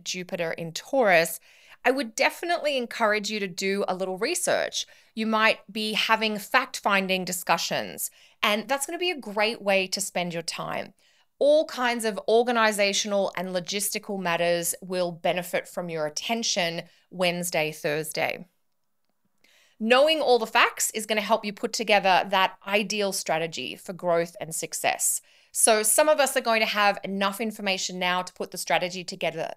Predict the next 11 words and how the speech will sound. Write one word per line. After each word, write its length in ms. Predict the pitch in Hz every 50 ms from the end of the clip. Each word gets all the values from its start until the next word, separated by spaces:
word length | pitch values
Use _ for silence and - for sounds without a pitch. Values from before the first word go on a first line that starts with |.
| _ _
together 400 | - - 185 185 175 165 175 165
this 260 | 160 165 202 220 - -
week, 340 | 233 269 381 440 440 - - _ _ _ _ _ _ _
and 180 | - - - -
others 320 | - 214 247 285 302 302 269
of 100 | 269 226
us 220 | 214 202 202 - - -
are 40 | 196
going 220 | 202 196 196 196
to 100 | 196 -
begin 680 | 190 175 196 170 160 - 180 190 196 202 208 214 208 208